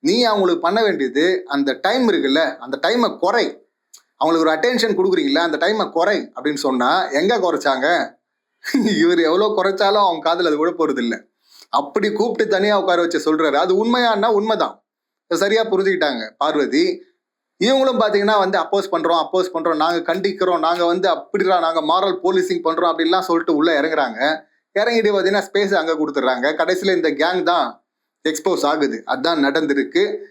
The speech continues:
இனியும் எக்ஸ்போஸ் ஆகும். இதுல ரம்யா ஜோ கிட்ட பார்வதி சிக்கிறாங்களா, இல்லைன்னா பார்வதி அதை கண்டுபிடிச்சு ரம்யா ஜோவை வெளுக்கிறாங்களா அப்படின்னு சொல்லிட்டு பார்க்கணும். பார்வதி வெர்சஸ் ரம்யா ஜோ அப்படின்னு வரும்போது பார்வதி கொஞ்சம் பம்மி தான்,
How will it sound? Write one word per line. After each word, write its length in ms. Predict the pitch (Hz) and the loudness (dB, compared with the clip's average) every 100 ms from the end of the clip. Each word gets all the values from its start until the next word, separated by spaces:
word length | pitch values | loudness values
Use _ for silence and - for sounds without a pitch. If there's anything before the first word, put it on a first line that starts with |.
| _ | _
இனியும் 360 | - 220 233 220 | 0 2 2 2
எக்ஸ்போஸ் 420 | 165 - 202 165 | 0 -2 -2 0
ஆகும். 340 | 151 175 143 107 _ _ _ _ | 0 0 -2 -4 _ _ _ _
இதுல 260 | - 170 170 | -2 0 2
ரம்யா 380 | 160 180 233 233 | 0 0 0 2
ஜோ 220 | 190 202 | 2 2
கிட்ட 320 | 190 180 185 | 0 0 -2
பார்வதி 380 | 151 175 202 170 | 0 0 0 -2
சிக்கிறாங்களா, 540 | 160 160 156 147 147 180 - _ _ - | -4 -2 0 2 0 0 -4 _ _ -4
இல்லைன்னா 180 | 185 170 | 0 0
பார்வதி 380 | 170 208 214 190 | 0 2 2 2
அதை 120 | 170 | 0
கண்டுபிடிச்சு 600 | 147 165 175 170 156 180 135 117 | 0 -2 0 -2 0 0 0 -2
ரம்யா 240 | 135 185 185 | 0 0 2
ஜோவை 220 | 160 143 | 0 0
வெளுக்கிறாங்களா 500 | 131 185 180 156 156 | 0 0 0 0 -2
அப்படின்னு 240 | 139 135 143 | -2 -4 -4
சொல்லிட்டு 260 | 131 156 127 - - | -2 0 -2 -6 -6
பார்க்கணும். 420 | 143 151 135 180 185 _ _ | -4 -2 -2 -2 -4 _ _
பார்வதி 420 | - 175 202 202 208 | -2 0 2 2 2
வெர்சஸ் 340 | 190 185 - | 0 0 -2
ரம்யா 280 | 160 175 190 | 0 2 0
ஜோ 220 | 170 180 160 | 2 0 0
அப்படின்னு 220 | 165 156 | 0 0
வரும்போது 420 | 170 175 180 208 | 0 0 0 2
பார்வதி 380 | 170 175 185 185 | 0 0 0 0
கொஞ்சம் 300 | 170 170 170 | 0 -2 -4
பம்மி 240 | 160 185 | 0 2
தான், 200 | 190 202 | 2 0